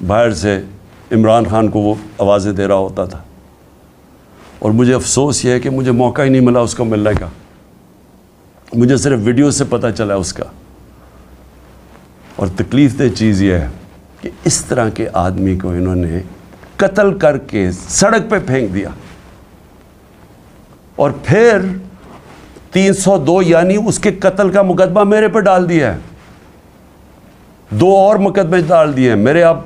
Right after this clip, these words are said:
तकरीबन अठहत्तर cases हो गए मेरे ऊपर, इसका कत्ल का भी डाल दिया। ये है पाकिस्तान में इस वक्त, इस वक्त हालात।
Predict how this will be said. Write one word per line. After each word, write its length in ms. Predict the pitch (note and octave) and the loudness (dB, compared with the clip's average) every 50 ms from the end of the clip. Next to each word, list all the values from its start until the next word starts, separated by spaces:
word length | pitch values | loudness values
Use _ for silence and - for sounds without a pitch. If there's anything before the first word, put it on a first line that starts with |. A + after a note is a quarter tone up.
| - - | -10 -6
तकरीबन 340 | - B2+ - D#3 E3 D#3+ E3+ | -6 -2 0 2 2 2 2
अठहत्तर 440 | F3 E3 A#2+ F3+ E3 - - F#3+ F#3 F#3 F#3 - - - - | 2 2 0 0 -2 0 0 0 0 0 -4 -10 -12 -6 -2
cases 300 | E3 D3+ A#2 C#3+ D#3 B2+ | -2 0 0 0 2 2
हो 140 | C3 B2+ | 2 2
गए 140 | A2+ B2+ B2 | 2 2 2
मेरे 200 | A#2+ A#2+ A#2 A#2 | 2 2 2 2
ऊपर, 200 | A#2 A#2 A2+ A2+ | 0 0 0 0
इसका 260 | B2 C3+ B2 - D#3+ | 0 0 2 0 -2
कत्ल 320 | C#3 - D#3 - F3+ E3+ D3 | 0 0 -2 2 2 0 2
का 120 | D#3+ D3 | 2 0
भी 120 | C3+ B2+ A2+ | 0 0 0
डाल 220 | A2 G2+ F#2+ F2+ | 0 0 0 0
दिया। 260 | F2+ F#2+ F#2 - - - - - - - - _ _ _ - - _ - _ - - - - - - - - - | -4 -10 -10 -12 -14 -20 -20 -20 -20 -20 -20 _ _ _ -20 -20 _ -20 _ -20 -20 -20 -20 -20 -20 -20 -12 -6
ये 360 | F#2 G#2+ C3+ E3+ F#3+ F#3+ F3+ | -2 2 4 4 6 4 4
है 360 | D#3 B2+ C3+ D3+ D3+ D3 D3+ | 2 2 2 2 2 2 0
पाकिस्तान 600 | - D3 C#3 C#3 C#3 B2 - - D#3+ C#3+ C#3 C#3 | 0 -2 -2 -2 -4 -6 -4 0 0 2 2 2
में 200 | C3+ B2+ B2 B2 | 0 0 2 0
इस 160 | B2 A2+ - A#2+ | 0 0 -2 -4
वक्त, 300 | A2+ A2 - - - B2 | -4 -6 -8 -6 -2 -2
इस 220 | B2 A#2+ - A#2+ | -2 -2 0 0
वक्त 240 | A#2+ A#2+ A2+ - - - | 0 0 0 -4 -8 -4
हालात। 520 | G#2 A2 A2+ A2+ A#2+ A2 - - - | -2 2 2 4 2 2 0 -2 -10